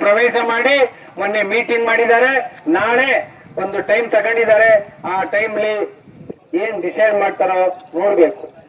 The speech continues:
ಈ ಹೋರಾಟ ಆದ ಮೇಲೆ ಸಾವಿರದ ಏಳ್ನೂರ ಎಪ್ಪತ್ತೇಳು ಎಕರೆ ಪೈಕಿ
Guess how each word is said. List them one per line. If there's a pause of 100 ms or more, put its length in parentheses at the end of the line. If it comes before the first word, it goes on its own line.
(180)
ಈ
ಹೋರಾಟ
ಆದ
ಮೇಲೆ (160)
ಸಾವಿರದ
ಏಳ್ನೂರ
ಎಪ್ಪತ್ತೇಳು
ಎಕರೆ
ಪೈಕಿ